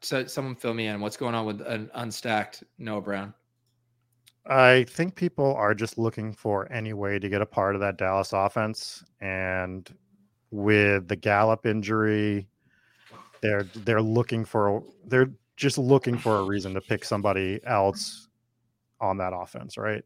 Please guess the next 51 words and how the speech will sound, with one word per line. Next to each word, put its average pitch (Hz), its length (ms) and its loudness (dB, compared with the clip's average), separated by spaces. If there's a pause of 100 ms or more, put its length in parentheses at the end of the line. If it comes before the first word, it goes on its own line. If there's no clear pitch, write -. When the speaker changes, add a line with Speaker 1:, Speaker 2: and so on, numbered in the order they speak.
(100)
Speaker 2:
Like, 98 180 -4
that's 110 200 2
the 107 120 0
only 98 140 2
Speaker 1:
Mm-hmm. 135 60 -6
Speaker 2:
thing 92 80 -6
I 87 80 -8
can - 120 -18
come 95 180 -2
up 90 140 -6
with. - 220 -6 (480)
I'm 151 200 12
not 117 180 6
taking 101 280 -8
Noah 92 160 -8
Brown. 92 220 -6
I 95 60 -6
think 104 200 -8
I 95 200 -2 (100)
took 110 160 0
him 92 160 -2
once 92 600 0 (400)
in 113 120 4
the 98 80 8
last 92 360 6
round 87 320 -6 (1500)
on 101 160 6
a, 92 140 4
on 98 180 2
a 92 60 4
Dak 90 360 -2
team 90 320 -6
where 90 160 2
I 90 120 2
had, 87 280 2
like, 90 180 -2
Dak, 92 280 0
C 90 240 -4
D, 92 120 -6
and 90 100 -6
I 90 40 -4
was 92 100 -2
just 92 160 -6
like, 90 260 -2 (580)
"Eh, 139 260 6
I'll 120 120 4
just 113 180 2
double 104 200 6
stack 98 280 2
Dak 98 240 -4
here 98 300 -6